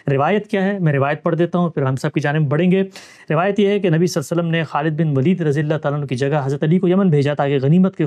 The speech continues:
خمس یعنی پانچویں حصے کو لے آئیں۔ صحابی فرماتے ہیں کہ مجھے علی رضی اللہ تعالیٰ عنہ سے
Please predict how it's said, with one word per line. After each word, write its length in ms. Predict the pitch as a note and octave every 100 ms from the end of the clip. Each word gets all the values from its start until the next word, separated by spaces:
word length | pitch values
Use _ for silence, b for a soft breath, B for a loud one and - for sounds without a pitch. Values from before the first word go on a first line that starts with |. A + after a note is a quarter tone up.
| -
خمس 240 | D#3+ -
یعنی 160 | C#3 C#3+
پانچویں 440 | E3 E3 - D#3+
حصے 220 | C3+ -
کو 120 | D3+ D3+
لے 160 | D3+
آئیں۔ 180 | D#3 B2 - B B B -
صحابی 260 | F3 F#3
فرماتے 360 | G3 G3+ F3+ G3+
ہیں 60 | G3+
کہ 100 | F3+
مجھے 220 | E3+ F3+
علی 180 | E3+ F#3+
رضی 160 | E3
اللہ 100 | E3+
تعالیٰ 180 | E3 E3+
عنہ 100 |
سے 0 | E3